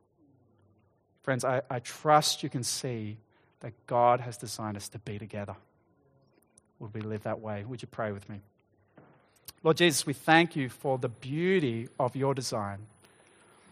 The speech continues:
Lord, we, we listen to this <laughs> passage about a body and we, we confess, Lord, we often don't live this way at all.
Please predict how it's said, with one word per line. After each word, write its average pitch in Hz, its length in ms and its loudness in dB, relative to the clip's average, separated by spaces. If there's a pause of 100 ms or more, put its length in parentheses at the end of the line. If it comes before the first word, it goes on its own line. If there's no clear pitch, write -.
(720)
Lord, 202 260 10
we, 226 140 8
we 220 260 4
listen 214 260 4
to 320 60 0
this 233 160 4
<laughs> - 40 -10
passage - 400 6
about 220 260 10
a - 20 10
body 220 300 10
and 175 160 4
we, 226 260 2
we 208 140 6
confess, - 520 4
Lord, 160 140 4
we 269 200 2
often 254 440 4
don't 214 240 6
live 202 180 6
this - 220 0
way 180 220 8
at 170 100 6
all. 180 460 2